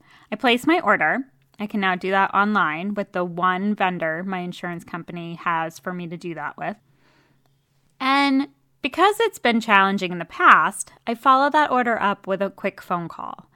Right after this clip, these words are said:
I make sure that there's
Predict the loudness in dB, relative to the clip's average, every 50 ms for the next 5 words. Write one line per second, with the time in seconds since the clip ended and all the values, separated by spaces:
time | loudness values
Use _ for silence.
0 | -20 _ _ _ _ _ _ -2 0 0 0 0 -2 -4 -10 -8 -4 -2 0 2
1 | 4 4 4 2 2 2 2 4 4 4 2 0 -2 -4 -8 _ _ -4 -2 -2
2 | 0 -2 -2 -4 -6